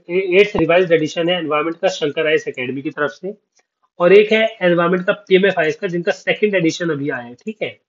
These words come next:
इन दोनों books में best book कौन सी है, मैं आपको अपनी choice video के एंड में बताऊंगा, ठीक है। उससे पहले आप खुद decide कर लोगे video देखते देखते कि आपको कौन सी book पसंद है, ठीक है। और इन दोनों books की पीडीएफ़ आपको हमारे Telegram channel पर basically वहां से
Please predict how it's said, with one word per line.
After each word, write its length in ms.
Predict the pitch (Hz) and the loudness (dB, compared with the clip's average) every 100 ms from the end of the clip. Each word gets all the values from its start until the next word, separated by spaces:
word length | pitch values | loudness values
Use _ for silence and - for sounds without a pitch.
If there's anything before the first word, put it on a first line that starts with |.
| _ _ _ _ _ - | _ _ _ _ _ -4
इन 140 | 220 | 0
दोनों 300 | 175 190 226 | 4 4 4
books 240 | 190 - 202 | 0 -4 -4
में 160 | 175 | -2
best 280 | 123 185 - | 2 2 2
book 180 | 180 196 | -2 -2
कौन 180 | 160 160 | -2 -2
सी 240 | - 160 156 | -4 -8 -8
है, 180 | 175 _ _ _ - | -14 _ _ _ -6
मैं 380 | 147 185 247 - | 0 2 2 -2
आपको 340 | 175 175 - 240 | -6 -4 -4 -4
अपनी 360 | 220 - 214 | -2 -2 -4
choice 380 | - 175 190 190 _ _ _ _ 143 | 0 0 0 -2 _ _ _ _ 0
video 320 | 175 185 202 | 4 6 6
के 140 | 214 | 6
एंड 360 | 208 165 165 165 | 0 0 0 2
में 120 | 156 | 0
बताऊंगा, 460 | 123 117 107 110 107 202 | -2 -8 -10 -12 -14 -8
ठीक 160 | 214 | -6
है। 140 | 185 - _ _ - | -8 -10 _ _ -6
उससे 260 | 185 - 247 | -6 -4 -2
पहले 240 | 208 214 | 2 2
आप 180 | 220 - | 2 0
खुद 180 | - 226 | -2 -2
decide 340 | 196 - 170 165 | -2 -2 -4 0
कर 160 | 165 | -2
लोगे 280 | 147 143 156 | 0 -2 -2
video 300 | 151 156 165 | -2 0 0
देखते 360 | 151 151 - 147 | 0 -4 -4 -6
देखते 300 | 139 208 202 | -6 -4 -2
कि 100 | 196 | -2
आपको 240 | 175 180 | -2 -6
कौन 200 | 180 170 | -4 -4
सी 140 | 165 | -2
book 160 | 160 165 | -6 -6
पसंद 380 | 139 - 117 110 | -8 -10 -12 -12
है, 80 | 113 _ _ _ _ _ - | -16 _ _ _ _ _ -8
ठीक 200 | 226 135 | -4 -4
है। 140 | - _ _ _ | -6 _ _ _
और 160 | 185 208 | 0 0
इन 120 | 208 | 2
दोनों 260 | 180 190 202 | 0 2 2
books 220 | 208 - | 0 -2
की 120 | 208 | -8
पीडीएफ़ 300 | 185 170 185 | -4 -2 0
आपको 280 | 175 170 180 | 0 -2 -4
हमारे 260 | 170 170 170 | -2 -2 -2
Telegram 420 | 156 160 170 165 | -2 -2 -4 -6
channel 240 | 151 143 | -6 -8
पर 180 | 143 190 | -6 -6
basically 420 | 156 - - 165 | -6 -10 -10 -8
वहां 160 | 131 127 | -6 -6
से 220 | 214 | -6